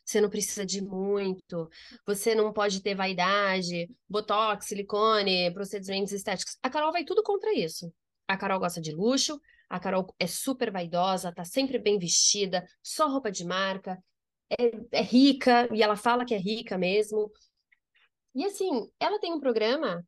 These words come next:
de inteligência emocional que chama Acenda Sua Luz. Ela deu um, fez uma live ontem que ela falou assim: alguém falou assim, "Carol, é",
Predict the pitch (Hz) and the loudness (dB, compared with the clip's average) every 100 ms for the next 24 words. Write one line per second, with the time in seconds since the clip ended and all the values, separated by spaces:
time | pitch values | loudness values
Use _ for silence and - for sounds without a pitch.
0 | - 202 240 240 214 196 196 190 165 165 | -6 0 0 0 -2 -4 -6 -6 -6 -6
1 | 175 202 254 247 247 269 262 254 254 254 | -4 0 0 0 -2 -2 -4 -4 -4 -4
2 | 247 285 269 214 - - _ _ _ _ | -6 -6 -4 -4 -6 -16 _ _ _ _
3 | _ _ _ _ - 381 480 311 269 254 | _ _ _ _ -10 -4 -2 -2 0 -2
4 | - 302 294 254 214 214 220 185 185 220 | -4 -6 -4 -4 -4 -2 -2 -4 -2 -2
5 | 269 247 175 156 160 _ _ _ _ _ | -2 -4 -4 -6 -8 _ _ _ _ _
6 | _ _ _ - 240 247 247 247 247 254 | _ _ _ -2 0 0 -2 -4 -2 2
7 | 233 202 202 214 254 247 247 247 240 220 | 2 2 0 -2 -2 -2 -8 -4 -4 -4
8 | - 262 277 277 214 214 _ _ _ _ | -6 -8 -4 -2 -2 -6 _ _ _ _
9 | _ - 233 233 226 220 | _ -2 0 2 0 -2